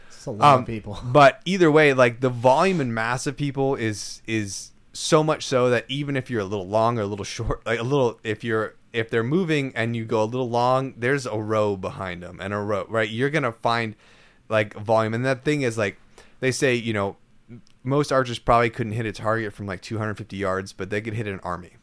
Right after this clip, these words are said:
Speaker 2: right?
Speaker 1: Right.
Speaker 2: It's not that
Speaker 1: Yeah.
Speaker 2: hard. So you're just, at that point, and even the war bows especially, being so heavy, they weren't for pinpoint shots.
Speaker 1: Hmm.
Speaker 2: So when I'm shooting this thing, if I'm doing a twenty, thirty yard shot,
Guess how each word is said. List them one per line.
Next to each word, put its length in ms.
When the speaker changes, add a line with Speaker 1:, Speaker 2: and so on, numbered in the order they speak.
Speaker 2:
right? 160
Speaker 1:
Right. 260
Speaker 2:
It's 180
not 300
that 180
Speaker 1:
Yeah. 60
Speaker 2:
hard. 200
So 140
you're 260
just, 280
at 180
that 200
point, 200
and 140
even 220
the 100
war 260
bows 280
especially, 720
being 300
so 280
heavy, 500
they 160
weren't 420
for 160
pinpoint 640
shots. 600
Speaker 1:
Hmm. 160
Speaker 2:
So 160
when 120
I'm 120
shooting 360
this 200
thing, 280
if 140
I'm 200
doing 220
a 60
twenty, 440
thirty 300
yard 260
shot, 420